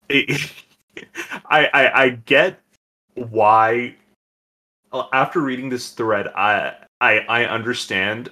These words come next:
why some people go down the incel or pipeline, because they're like, "This gorilla is,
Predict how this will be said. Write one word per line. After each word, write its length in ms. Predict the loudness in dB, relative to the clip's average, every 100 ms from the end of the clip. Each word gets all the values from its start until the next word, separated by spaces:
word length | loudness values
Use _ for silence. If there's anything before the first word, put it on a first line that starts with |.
| _
why 320 | -4 0 0
some 260 | -2 -8 -8
people 360 | -8 -6 -6 -4
go 120 | -4
down 200 | -4 -6
the 120 | -10
incel 460 | -12 -2 0 0 -4
or 140 | -12 -16 _
pipeline, 640 | -4 -4 -2 -4 -4 -6 -14 -20 -14 -16 -16 _ -2
because 420 | 2 2 0 -10
they're 260 | -2 4 4
like, 220 | 4 4
"This 200 | 2 2
gorilla 500 | 0 0 2 2 2
is, 220 | -2 -8